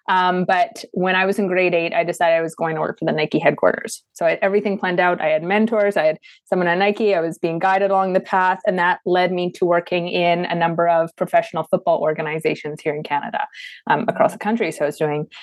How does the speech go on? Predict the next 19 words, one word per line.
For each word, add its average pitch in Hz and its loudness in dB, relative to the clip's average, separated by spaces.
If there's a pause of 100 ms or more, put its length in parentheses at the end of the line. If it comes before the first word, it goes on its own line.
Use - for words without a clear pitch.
(600)
um, 165 2 (520)
marketing 226 4
and 175 2
corporate 170 0 (220)
partnerships, 214 0
that 190 2
sort 196 2
of 185 0
thing. 185 2
And 165 2
I 170 2
think 170 -6
on 175 2
the 170 0
surface, 220 0 (100)
everything 180 2
looked 170 0
pretty 170 2
good. 180 4